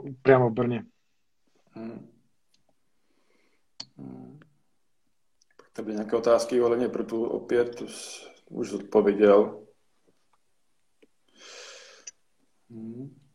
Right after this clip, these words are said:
Speaker 2: A jenom tak mimo se tam plánuješ teďka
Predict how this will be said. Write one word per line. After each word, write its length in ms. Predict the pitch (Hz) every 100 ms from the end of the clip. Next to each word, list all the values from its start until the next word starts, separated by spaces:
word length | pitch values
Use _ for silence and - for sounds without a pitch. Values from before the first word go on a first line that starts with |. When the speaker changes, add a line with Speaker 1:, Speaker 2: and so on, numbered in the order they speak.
| _ _ _ - - _ - - _ _ - -
Speaker 2:
A 320 | 104 101 104 104 104 - - - - - - -
jenom 180 | 113
tak 120 | 110 110
mimo 220 | 113 110
se 220 | 123 113
tam 320 | 101 104 104 -
plánuješ 360 | 113 113 110
teďka 460 | 117 107 110 107